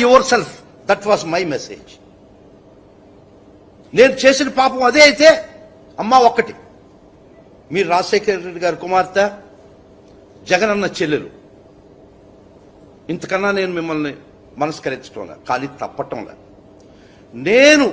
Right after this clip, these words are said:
మీరు చెప్పింది నిజమైతే రాజశేఖర రెడ్డి గారిని నేను ముద్దాయిగా చేసి చెయ్యాలని ప్రయత్నించుండుంటే నేను ఏ శక్తి, ఏ శిక్షకైనా అర్హుణ్ణి, రెడీ. ఇది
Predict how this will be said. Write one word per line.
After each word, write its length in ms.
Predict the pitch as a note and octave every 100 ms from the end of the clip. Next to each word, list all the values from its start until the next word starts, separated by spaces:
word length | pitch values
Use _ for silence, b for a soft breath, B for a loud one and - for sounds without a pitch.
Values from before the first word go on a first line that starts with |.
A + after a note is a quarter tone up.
| - D#3+
మీరు 280 | B3+ D#4 D#4 -
చెప్పింది 460 | C4 - C4 B3 A#3 G#3
నిజమైతే 580 | F#3+ A#3 A3 G3+ G#3 A3 D3 - - - - - - - - - - - - - - - - - - - -
రాజశేఖర 560 | F3 B3 B3 C4+ C4 B3+
రెడ్డి 140 | A#3+ G#3+
గారిని 300 | G#3 G3 F#3+ B3 G#3
నేను 180 | B3+ C#4+ B3
ముద్దాయిగా 500 | A#3 C4+ C4 C4 B3 B3+
చేసి 360 | C4 C4 B3+ C#4+ C#4 - - - - - -
చెయ్యాలని 540 | B3 C4 C#4 C4+ B3+ A3+
ప్రయత్నించుండుంటే 840 | A3+ A#3 A#3 A#3 - G#3+ G#3 G#3 A#3+ F3 - - - - - -
నేను 160 | G3 F#3
ఏ 40 | G#3+ G#3+
శక్తి, 220 | G#3 - G#3+ G3 E3
ఏ 20 | G3+ G3+
శిక్షకైనా 460 | - - F#3 F3 E3+ - - - - - - - - - - - - - -
అర్హుణ్ణి, 320 | G#3+ D3 G#2 E2 - _ - _ E3
రెడీ. 160 | F#3 A#2 - - - - - b b b b G#3
ఇది 120 | C4+